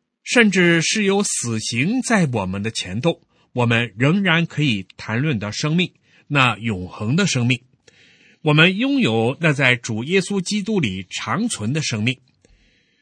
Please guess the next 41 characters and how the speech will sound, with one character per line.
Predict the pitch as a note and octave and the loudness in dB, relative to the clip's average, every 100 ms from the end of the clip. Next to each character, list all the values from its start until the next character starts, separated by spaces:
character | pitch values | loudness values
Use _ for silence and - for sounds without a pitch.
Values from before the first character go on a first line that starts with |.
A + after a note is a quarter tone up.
| _ | _
在 | - F#3+ D#3 C#3 | 0 2 4 2
马 | B2 | 0
太 | B2 | -2
福 | C#3+ D#3+ | -4 -4
音 | E3 F3+ | -2 -2
第 | F#3 C3 | -2 -4
十 | - - | -4 -6
九 | E3 A2 F2+ | -6 -6 -6
章 | - B2+ C3 | -4 -4 -4
第 | D3 A2 | -4 -6
十 | - B2+ | -6 -4
六 | F3 C3+ | -2 -2
节 | - A2+ | -2 -4
里 | G2+ D2 | -4 -6
面， | A2+ B2+ _ _ _ _ _ _ | -8 -8 _ _ _ _ _ _
当 | - A3+ | -2 2
那 | G#3+ | 4
年 | F3 C3 F3 | 4 2 2
轻 | - G#3 | 0 -2
的 | |
官 | F#3+ G3 F#3+ G3 - | 0 2 2 0 -4
来 | C3+ B2 | -4 -4
跪 | B2 B3+ G3 | -4 -6 -6
在 | B2+ A#2 | -4 -4
耶 | C3+ D#3 | -2 -2
稣 | D3+ D3+ | -2 -4
的 | D3 | 0
面 | D3+ G#2+ | 0 0
前， | G2+ G2+ G#2 | -4 -8 -6
问 | D#3 A#2+ | -4 -4
他 | G#2+ | -4
说 | A2 D3 D3+ D#3 _ | -6 -2 -2 -2 _
：“夫 | - A#3 B3 | -8 -4 -4
子， | - F#2 G2 B2 _ - | -4 -10 -10 -14 _ -8
我 | A#2 | -6
该 | A2 F#3+ F#3+ | -4 -2 -2
做 | F#3+ C#3+ | -2 -4
什 | G#2+ A2+ | -4 -6
么 | B2 | -6
善 | F#3 - A#3 | -6 -2 -2
事 | C3+ - C#3 | -2 -2 -2